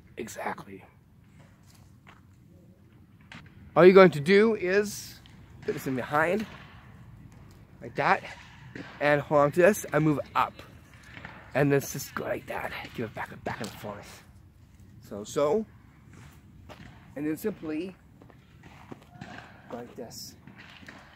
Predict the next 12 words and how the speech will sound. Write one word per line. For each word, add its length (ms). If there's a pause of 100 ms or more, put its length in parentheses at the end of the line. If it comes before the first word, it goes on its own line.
(400)
Make 160
it 80
grow, 480 (600)
and 160
then 160
do 320 (220)
a 80
little 220
summer 260
dance 380
like 180
this. 420